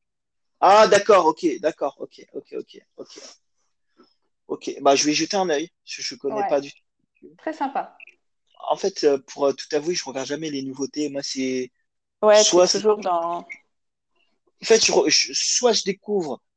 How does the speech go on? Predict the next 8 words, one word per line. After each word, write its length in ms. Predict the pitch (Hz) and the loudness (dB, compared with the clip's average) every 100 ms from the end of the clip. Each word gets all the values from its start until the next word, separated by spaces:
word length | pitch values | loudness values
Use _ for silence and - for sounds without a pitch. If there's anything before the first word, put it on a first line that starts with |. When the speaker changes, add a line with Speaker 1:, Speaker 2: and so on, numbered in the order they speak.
| _ _ _ _ | _ _ _ _
Speaker 1:
euh, 1000 | 131 135 135 131 135 131 131 127 127 113 - | 2 4 6 4 4 4 2 0 -4 -8 -14
quand 180 | - 139 | -12 -6
je 160 | 127 127 | -6 -4
vais, 200 | 135 127 | -4 -4
euh, 240 | 120 120 131 131 _ _ _ _ 202 | -6 -8 -12 -20 _ _ _ _ -18
sur 220 | - 123 | -14 -4
Paris, 540 | - 123 135 147 151 135 | 0 0 0 0 2 2
euh, 140 | 123 | 0